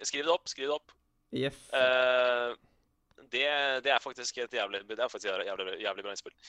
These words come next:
Speaker 1: Men Mathias, eh, jeg må spørre deg. Du, du stemmer Death Stranding når, når det er fem spill igjen. Etter å, eh, nå, eh,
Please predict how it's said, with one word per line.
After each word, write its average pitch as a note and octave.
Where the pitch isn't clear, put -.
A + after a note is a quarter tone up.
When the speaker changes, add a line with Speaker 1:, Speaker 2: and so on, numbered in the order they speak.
Speaker 1:
Men E3
Mathias, G3
eh, D#3
jeg D#3+
må D#3
spørre C3+
deg. C#3
Du, C#3
du E3
stemmer D3
Death C#3+
Stranding B2
når, C3
når C3
det C3
er -
fem B2
spill A#2+
igjen. A#2+
Etter D#3+
å, D#3+
eh, E3
nå, F3
eh, E3